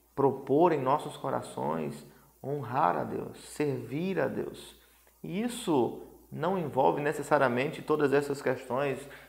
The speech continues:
que hoje são colocadas como fundamentais.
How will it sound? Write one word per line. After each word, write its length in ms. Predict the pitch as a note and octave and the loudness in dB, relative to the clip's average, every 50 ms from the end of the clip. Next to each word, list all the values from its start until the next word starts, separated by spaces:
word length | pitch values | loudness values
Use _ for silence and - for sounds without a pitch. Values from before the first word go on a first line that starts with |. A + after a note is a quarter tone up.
| _ _ | _ _
que 100 | - B2 | 0 2
hoje 240 | B2 C3+ C#3+ C#3 C#3 | 4 4 4 2 -2
são 240 | - - C#3 C3 C3 | -2 0 0 0 2
colocadas 560 | - C3+ C3 B2+ B2+ - B2+ B2 C3 B2+ - | 4 6 8 8 8 8 6 6 4 4 2
como 300 | - C3+ B2+ C3 C3 B2+ | 2 2 2 4 2 0
fundamentais. 1040 | B2+ - C#3+ C3+ B2+ B2 C3 C3 C3 C3 B2+ - - - F#3+ - - - - - - | 0 0 2 4 6 6 6 6 2 2 2 4 4 4 2 0 -4 -6 -10 -14 -18